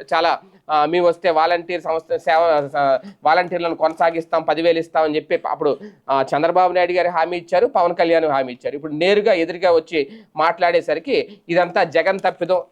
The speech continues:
ఆ, జగన్ అప్పుడు అధికారికంగా జీవో ఇవ్వలేదు, లేదంటే దాన్ని రెన్యువల్ చేయలేదు అంటూ సాకులు చెప్పడం మొదలు పెడుతున్నారు. కాకపోతే వాలంటీర్లకు కూడా,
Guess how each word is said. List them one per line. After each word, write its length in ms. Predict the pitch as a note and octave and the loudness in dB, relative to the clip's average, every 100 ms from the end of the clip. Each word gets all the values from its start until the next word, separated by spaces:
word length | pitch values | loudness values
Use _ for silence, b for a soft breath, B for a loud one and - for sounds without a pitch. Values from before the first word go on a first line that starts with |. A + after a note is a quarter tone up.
| D#3+ | -4
ఆ, 40 | D3+ | -2
జగన్ 300 | D3 E3 F#3 | 0 0 0
అప్పుడు 220 | F3+ E3 | 0 0
అధికారికంగా 520 | D#3 F#3+ F3 F3 E3 | 0 0 0 0 -2
జీవో 340 | D3 D#3+ E3+ | 0 -2 2
ఇవ్వలేదు, 500 | F3 E3+ E3 D#3+ D#3+ - | 2 2 2 2 0 -6
లేదంటే 320 | C#3+ D#3+ E3 E3+ | 0 0 0 0
దాన్ని 240 | D#3+ D3 | 0 0
రెన్యువల్ 420 | D3 E3 F3+ E3+ | -2 0 0 0
చేయలేదు 320 | D#3+ D#3+ D3+ | 0 0 2
అంటూ 300 | D#3 D3 A#3+ G#3+ A3+ B _ | 0 2 -2 -2 -12 B _
సాకులు 340 | G3 F#3+ G#3+ | 0 2 2
చెప్పడం 320 | G3 F3+ F3+ E3+ | 2 0 0 2
మొదలు 200 | D#3+ E3 | 2 2
పెడుతున్నారు. 380 | E3 D#3 F3+ | -2 -2 -4
కాకపోతే 320 | C#4 F#3 F#3+ F#3+ | -2 -4 -2 0
వాలంటీర్లకు 600 | D#3+ F3 F#3 F#3+ F3+ F3+ | 2 0 -2 -4 -4 0
కూడా, 260 | E3+ D#3 | 2 2